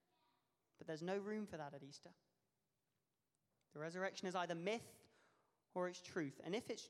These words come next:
truth, then that means Christ is indeed the king of everything.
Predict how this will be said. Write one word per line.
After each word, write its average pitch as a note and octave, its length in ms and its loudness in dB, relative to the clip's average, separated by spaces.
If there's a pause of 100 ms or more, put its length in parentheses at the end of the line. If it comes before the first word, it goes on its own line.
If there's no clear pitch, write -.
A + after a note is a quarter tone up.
(160)
truth, D#3+ 380 -2 (840)
then D#3+ 100 -4
that F#3 160 4
means F3 180 0
Christ F3+ 460 -4
is F3+ 200 -2
indeed D#3+ 400 2
the - 320 -6
king F3+ 360 -2 (300)
of D#3+ 220 0
everything. D3+ 460 -4